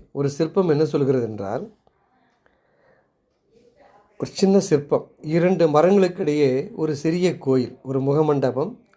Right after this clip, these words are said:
ஒரு கோபுரம், ஒரு கலசம், கருவறை, அதற்கு முன்னே ஒருவர் நின்று வணங்குகிறார் ஒரு சிற்பத்திலே. அடுத்த சிற்பத்திலே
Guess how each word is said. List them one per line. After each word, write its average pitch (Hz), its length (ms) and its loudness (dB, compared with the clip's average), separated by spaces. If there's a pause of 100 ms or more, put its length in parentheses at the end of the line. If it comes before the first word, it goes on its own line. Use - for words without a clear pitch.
ஒரு 127 180 -6
கோபுரம், 143 440 2
ஒரு 131 160 -2
கலசம், 120 440 -8 (280)
கருவறை, 135 420 -2 (120)
அதற்கு 139 300 -4
முன்னே 151 240 0
ஒருவர் 147 300 2
நின்று 151 400 -2 (520)
வணங்குகிறார் 123 600 -4 (460)
ஒரு 190 140 4
சிற்பத்திலே. - 540 -4 (840)
அடுத்த 196 300 2
சிற்பத்திலே 151 600 2